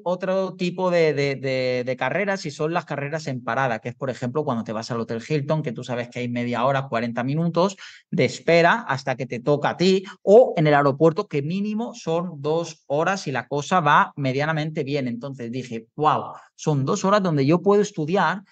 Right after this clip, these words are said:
Entonces, ¿yo qué hacía? Yo en el taxi me llevaba, pues, tres ordenadores, me llevaba, eh, un router de wifi,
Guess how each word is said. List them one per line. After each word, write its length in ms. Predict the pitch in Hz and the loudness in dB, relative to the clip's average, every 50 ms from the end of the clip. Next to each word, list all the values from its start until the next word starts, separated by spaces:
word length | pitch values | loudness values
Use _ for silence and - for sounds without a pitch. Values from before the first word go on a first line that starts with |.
| _ _ - - | _ _ -12 -10
Entonces, 420 | 143 139 135 139 107 - 143 127 | -10 -8 -8 -8 -8 -6 -8 -4
¿yo 160 | 127 156 180 | -2 -2 0
qué 60 | - | 0
hacía? 260 | 185 - - 190 175 139 | -2 -4 0 0 2 2
Yo 140 | 123 151 | 2 2
en 80 | 175 202 | 2 2
el 120 | 190 143 | 0 0
taxi 340 | - 175 180 180 - - 190 | 0 -2 -2 -2 -2 -6 -4
me 100 | 185 156 | -2 -2
llevaba, 420 | 139 131 131 143 165 190 196 196 - | -2 -2 0 0 0 0 -2 -2 -4
pues, 300 | 131 120 113 - - - | -10 -10 -10 -10 -8 -4
tres 240 | 160 180 190 185 | -2 -2 -2 0
ordenadores, 640 | 208 202 202 208 202 196 190 180 175 180 180 175 156 165 | 0 0 0 2 2 2 2 4 2 2 2 -2 -2 -2
me 140 | 143 135 | -2 -2
llevaba, 420 | 139 139 139 156 170 196 202 202 - | -2 2 2 4 6 6 4 4 2
eh, 120 | 170 165 165 | -2 -2 0
un 220 | 190 190 214 214 | 2 2 2 2
router 520 | 185 165 151 160 175 202 196 208 233 185 151 | 2 2 2 4 2 2 4 2 0 0 2
de 100 | 143 143 | 0 -2
wifi, 520 | 131 135 175 220 226 - - 151 170 156 | 0 0 -2 -2 -2 -4 -6 -8 -8 -8